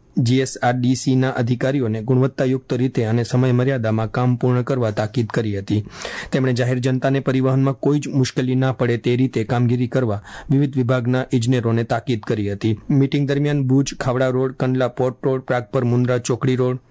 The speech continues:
ભુજ ભચાઉ હાઈવે, ભચાઉ સામખિયાળી અને સામખિયાળીથી માળિયા સહિત જિલ્લાના વિવિધ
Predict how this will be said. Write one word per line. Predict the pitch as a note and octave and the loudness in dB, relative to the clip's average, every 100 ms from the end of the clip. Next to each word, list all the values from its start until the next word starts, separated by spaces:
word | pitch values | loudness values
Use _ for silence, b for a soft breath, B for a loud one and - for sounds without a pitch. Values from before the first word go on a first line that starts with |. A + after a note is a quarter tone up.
| B B B B - | B B B B -4
ભુજ | B2+ C3 C3 - | 2 2 2 -2
ભચાઉ | A2+ C3 B2+ | -2 0 -2
હાઈવે, | B2 B2+ B2+ | 0 0 0
ભચાઉ | A#2+ B2 A#2+ C3 | 0 -2 0 -2
સામખિયાળી | B2 B2 B2 C3+ B2 B2+ | 0 0 0 0 0 -2
અને | B2+ A#2+ | -2 -2
સામખિયાળીથી | - B2 C3 C3+ B2 A#2 C3 | 0 0 0 0 -2 0 0
માળિયા | A#2+ A#2+ B2 | 2 0 0
સહિત | - B2 A#2 - | 0 0 0 0
જિલ્લાના | A#2+ B2+ B2+ B2+ | 0 2 2 0
વિવિધ | A#2+ C3+ C3+ | 2 0 0